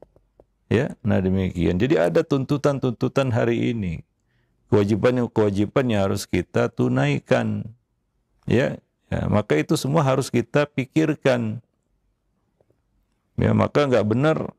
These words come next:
kita mengabaikan itu semua, lalu kita katanya tawakal kepada Allah. Bukan seperti itu tawakal, ya. Dia harus berusaha dulu, baru dia serahkan urusannya kepada Allah. Ya.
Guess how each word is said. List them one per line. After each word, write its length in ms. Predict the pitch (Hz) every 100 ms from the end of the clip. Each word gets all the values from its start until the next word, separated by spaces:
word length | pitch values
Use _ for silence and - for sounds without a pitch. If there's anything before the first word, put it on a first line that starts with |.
| _ _ _ _ _ _ _
kita 240 | - 113 123
mengabaikan 640 | 120 120 117 123 117 120
itu 160 | 117 110 104
semua, 560 | 107 110 147 160 -
lalu 480 | 123 117 131 135 120
kita 320 | 110 135 131
katanya 400 | 113 104 107 120
tawakal 640 | 120 104 101 98 - 113 104
kepada 400 | 95 95 92 92
Allah. 400 | 95 87 85 - _
Bukan 320 | 90 101 110
seperti 480 | 104 110 107 127 143
itu 80 | 135
tawakal, 640 | - 101 95 - 95 92 87
ya. 100 | 104 - _ _ _ _ _ _ _ _ _ _ _
Dia 140 | 107 117
harus 100 | 110
berusaha 560 | 101 104 117 - 120 123
dulu, 300 | 107 117 120
baru 260 | 104 117
dia 160 | 107 107
serahkan 480 | 101 120 143 - 123
urusannya 500 | 107 104 101 98 110
kepada 400 | 101 92 95 95
Allah. 280 | 107 98 92 - _ _ _ _ _ _ _ _ _ _ _ -
Ya. 240 | 95 110